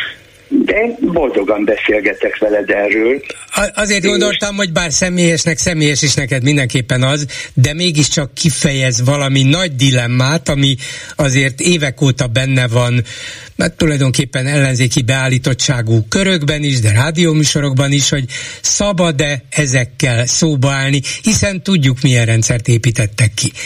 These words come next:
Speaker 2: Hát szabad-e?
Speaker 1: Hát várj, a kérdésed nagyon érdekes, azért, mert én már dokumentáltam vagy jó két évtizede.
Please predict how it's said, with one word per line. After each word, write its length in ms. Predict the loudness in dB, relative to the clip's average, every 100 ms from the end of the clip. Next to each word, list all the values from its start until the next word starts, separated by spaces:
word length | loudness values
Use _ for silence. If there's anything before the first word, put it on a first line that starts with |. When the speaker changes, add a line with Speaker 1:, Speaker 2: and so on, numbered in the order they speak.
| -6
Speaker 2:
Hát 160 | -4
szabad-e? 540 | -2 0 2 0 0 -8 -18 -20 -20 -20 _ _ -20 -20 -20 _ _ -20 -20 -20 _ _ _ _
Speaker 1:
Hát 260 | -10 -8 -10 -10 -6
várj, 220 | -2 0 0
a 80 |
kérdésed 560 | -2 -2 0 0 -2 0
nagyon 240 | 0 2
érdekes, 640 | 0 0 0 0 0 -2 0 -2 -4 -8 -10 _
azért, 440 | -4 0 2 2
mert 200 | 2 2
én 180 | 2 2
már 460 | 2 2 0 0 -2 -6 _
dokumentáltam 1040 | -4 -2 0 2 2 2 0 -4 -2 0 0
vagy 580 | 0 -2 -2 -2 0 2
jó 260 | 2 0
két 360 | -2 -2 0 0
évtizede. 920 | 0 0 0 -2 0 0 0 -2 -4